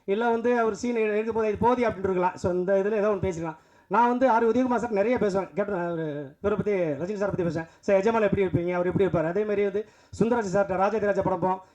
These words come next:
"எப்படி பண்ணுவீங்க சார், அந்த சீன் எப்படி பண்ணுங்க, இந்த சீன் எப்படி பண்ணுங்க?" ஏன்னா சுந்தரராஜ் சார் தொடர்ந்து என்னோட நாலு, அவர் அஞ்சு ஆறு படம் டிராவல் பண்ணியிருக்காரு. So அது, அதனால இப்போ அந்த டைரக்டர் யார் நான் தெரிஞ்சுக்கிடணும், நீங்களும் தெரிஞ்சுக்கிடணும் எல்லாருமே.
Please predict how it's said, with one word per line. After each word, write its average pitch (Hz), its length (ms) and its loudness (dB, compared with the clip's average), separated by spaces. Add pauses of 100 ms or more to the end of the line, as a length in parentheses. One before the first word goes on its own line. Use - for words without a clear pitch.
"எப்படி 196 280 2
பண்ணுவீங்க 196 220 0
சார், 190 180 0
அந்த 202 120 -4
சீன் 202 160 -2
எப்படி 180 200 0
பண்ணுங்க, 185 200 0
இந்த 190 120 -2
சீன் 196 120 -6
எப்படி 170 180 -4
பண்ணுங்க?" 170 320 -6 (260)
ஏன்னா 240 200 0
சுந்தரராஜ் 254 260 0
சார் 240 120 -2
தொடர்ந்து 233 280 -2
என்னோட 220 120 -2
நாலு, 202 460 0
அவர் 196 140 2
அஞ்சு 196 160 0
ஆறு 208 160 2
படம் 226 300 -2
டிராவல் 196 240 4
பண்ணியிருக்காரு. 170 340 -4 (400)
So 226 160 0
அது, 208 180 2
அதனால 226 600 2
இப்போ 196 380 0 (100)
அந்த 185 180 -4
டைரக்டர் 240 360 0
யார் 240 120 0
நான் 233 200 2
தெரிஞ்சுக்கிடணும், 226 540 0
நீங்களும் 254 300 0
தெரிஞ்சுக்கிடணும் 226 340 0
எல்லாருமே. 180 340 2